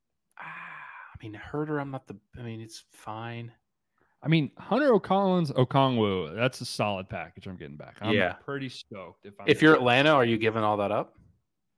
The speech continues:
Speaker 2: I mean, obviously, I would try not to. Uh, I would try to keep
Speaker 1: It's Hunter, Hunter,
Speaker 2: Okongwu
Speaker 1: Okongwu.
Speaker 2: or Hunter.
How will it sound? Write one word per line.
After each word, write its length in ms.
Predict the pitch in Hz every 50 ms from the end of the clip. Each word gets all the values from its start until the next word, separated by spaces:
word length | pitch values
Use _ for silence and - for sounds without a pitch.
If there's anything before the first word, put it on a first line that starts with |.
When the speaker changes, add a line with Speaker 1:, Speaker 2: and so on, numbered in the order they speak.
| _ _ _ _ _ _ _ -
Speaker 2:
I 40 | 180
mean, 160 | 175 120 110
obviously, 400 | 113 110 104 101 101 - - 98
I 40 | 85
would 80 | 90
try 260 | - - 120 107 98 95
not 280 | 98 110 143 175 165 -
to. 340 | - 113 107 110 120 131 135 135 -
Uh, 680 | 117 113 113 107 107 107 104 104 101 101 101 101 101 98 _ _ _ _ _ - 110
I 140 | 113 113
would 240 | 113 113 113 110 107 104 _ _ _
try 1080 | - - - - - - - - - - - - - - 101 101 92 98 107 110 113 110
to 80 | 110
keep 580 | 104 _ _ - - - 113 107 107 107 107 107
Speaker 1:
It's 640 | 107 104 104 104 104 104 104 104 104 104 104 104 101 _ _ _ _ -
Hunter, 320 | 147 156 165 185 190 151 107
Hunter, 340 | - 131 139 151 - 123 139
Speaker 2:
Okongwu 60 | 139
Speaker 1:
Okongwu. 360 | 143 143 143 147 143 139 135 123 120
Speaker 2:
or 40 | 113
Hunter. 440 | 120 127 135 147 160 170 175 170